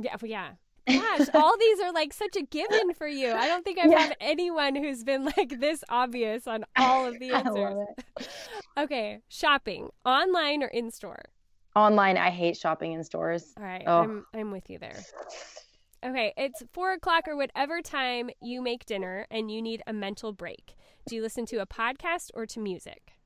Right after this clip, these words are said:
Speaker 2: Hmm, a mental break, music.
Speaker 1: Okay, and what kind of
Speaker 2: Yes.
Speaker 1: music would you listen to?
Speaker 2: Um, I'm pretty much, I listen to Need to Breathe.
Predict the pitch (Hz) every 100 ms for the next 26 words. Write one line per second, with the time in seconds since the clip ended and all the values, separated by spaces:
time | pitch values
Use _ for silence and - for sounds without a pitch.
0 | _ _ _ _ _ _ _ _ _ _
1 | _ - 294 269 185 - 185 190 196 226
2 | 247 - 180 196 247 - 180 180 156 147
3 | - - _ - 202 190 - - 240 233
4 | 247 262 254 233 233 214 - 202 202 190
5 | - 185 - - - _ _ _ _ _
6 | _ _ _ _ _ - 262 330 339 349
7 | 311 - 208 233 - 311 339 320 302 -
8 | 208 208 233 240 269 262 - 240 233 214
9 | - 202 220 269 247 240 311